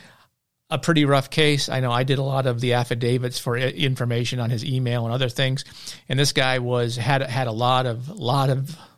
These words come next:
problems. I'm not gonna, again, get into the details of it, but he was abusing not only his under ten-year-old daughter, but his eighteen-month-old nephew, uh, as well as some other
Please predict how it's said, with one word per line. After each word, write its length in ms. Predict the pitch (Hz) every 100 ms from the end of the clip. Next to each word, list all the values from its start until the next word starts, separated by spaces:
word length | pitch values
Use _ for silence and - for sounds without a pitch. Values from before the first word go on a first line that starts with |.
| _ _
problems. 460 | - 131 117 143 139
I'm 60 | 110
not 160 | 110
gonna, 100 | 107
again, 220 | 104 120
get 220 | 113 - 151
into 100 | 135
the 80 |
details 400 | 123 147 139 123
of 100 | 123
it, 20 | 123
but 80 |
he 80 | 123
was 120 | 151
abusing 480 | 135 143 135 127 123 - - - -
not 160 | 135 135
only 320 | 143 139 131
his 460 | 117 131 123 120 120
under 240 | 143 131
ten-year-old 520 | 123 131 131 120 117
daughter, 300 | 123 127 127
but 120 | 123
his 120 | 107 120
eighteen-month-old 920 | 120 - 123 131 113 123 117 107 113 _ _ _ _ _
nephew, 460 | 143 170 180 185 165 - _ _ _ _ _ _ - -
uh, 240 | 117 113 -
as 180 | 131 127
well 220 | 120 117
as 100 | 107
some 160 | 123
other 320 | 117 117 117